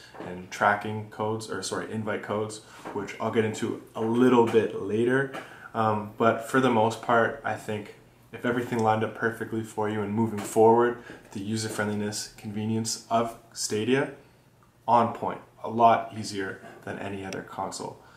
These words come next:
So I was able to set up and get playing,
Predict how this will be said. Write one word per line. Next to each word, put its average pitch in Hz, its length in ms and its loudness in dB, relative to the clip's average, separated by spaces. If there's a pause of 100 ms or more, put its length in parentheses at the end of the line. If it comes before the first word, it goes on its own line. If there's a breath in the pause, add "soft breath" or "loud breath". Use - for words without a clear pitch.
(140)
So 98 240 -4
I 113 160 6
was 127 160 8
able 113 220 4
to 110 100 -2
set - 340 -2
up - 420 -2
and 104 440 -8
get 98 300 -4
playing, 101 500 -6